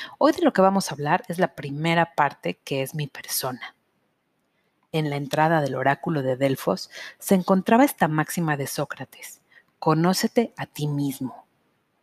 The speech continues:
Mm, definitivamente no es tarea fácil,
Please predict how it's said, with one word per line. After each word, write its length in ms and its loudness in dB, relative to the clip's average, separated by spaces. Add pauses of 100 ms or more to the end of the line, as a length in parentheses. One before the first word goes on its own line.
(120)
Mm, 320 -2 (100)
definitivamente 800 2
no 100 4
es 80 0
tarea 240 0
fácil, 420 -4